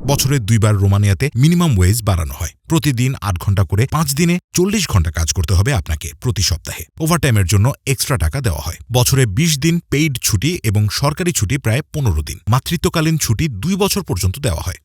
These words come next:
রোমানিয়াতে কনস্ট্রাকশন, রেস্টুরেন্ট এবং হোটেল সেক্টরে সবচেয়ে বেশি জব পাওয়া যায়। এছাড়াও ওয়্যারহাউস, শিপবিল্ডিং, অটোমোটিভ সেক্টরে কাজের সুযোগ রয়েছে। রোমানিয়াতে বেশিরভাগ কোম্পানি বিদেশি শ্রমিকদের থাকার ব্যবস্থা করে দেয় এবং খাবারের জন্য নির্দিষ্ট পরিমাণ টাকা অথবা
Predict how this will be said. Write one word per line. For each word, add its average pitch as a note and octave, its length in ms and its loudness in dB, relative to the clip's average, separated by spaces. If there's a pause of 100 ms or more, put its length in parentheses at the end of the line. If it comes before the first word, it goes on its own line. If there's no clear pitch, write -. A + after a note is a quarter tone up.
(120)
রোমানিয়াতে C#3 380 2
কনস্ট্রাকশন, G2 680 2
রেস্টুরেন্ট G2 460 2
এবং A#2+ 220 2 (140)
হোটেল F3+ 280 0
সেক্টরে F2+ 380 -2
সবচেয়ে A#2+ 340 -2
বেশি E3 320 -2
জব F2+ 280 2
পাওয়া D#2 200 -4
যায়। - 160 -4 (100)
এছাড়াও D3 420 0
ওয়্যারহাউস, D#3+ 600 0
শিপবিল্ডিং, F#2 760 2
অটোমোটিভ B2 420 2
সেক্টরে G#2 420 0
কাজের E2 280 0
সুযোগ E2 400 -4
রয়েছে। - 240 -4 (260)
রোমানিয়াতে C3+ 460 2 (260)
বেশিরভাগ D3+ 460 2
কোম্পানি G2 420 2
বিদেশি B2+ 340 2
শ্রমিকদের B2+ 500 0
থাকার F#2 300 0
ব্যবস্থা D#2+ 380 -2
করে F2+ 220 -2
দেয় G#2+ 160 -2
এবং A2 200 2 (160)
খাবারের D#3 440 0
জন্য - 380 -4
নির্দিষ্ট D3 500 2
পরিমাণ E2 340 2
টাকা G#2 400 0
অথবা F2+ 340 2